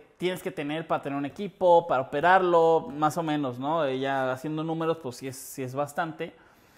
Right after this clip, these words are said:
Pero tú, teniendo tu equipo,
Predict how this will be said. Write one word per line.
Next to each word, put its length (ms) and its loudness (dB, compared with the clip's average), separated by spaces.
Pero 560 10
tú, 420 4
teniendo 400 2
tu 120 0
equipo, 580 -2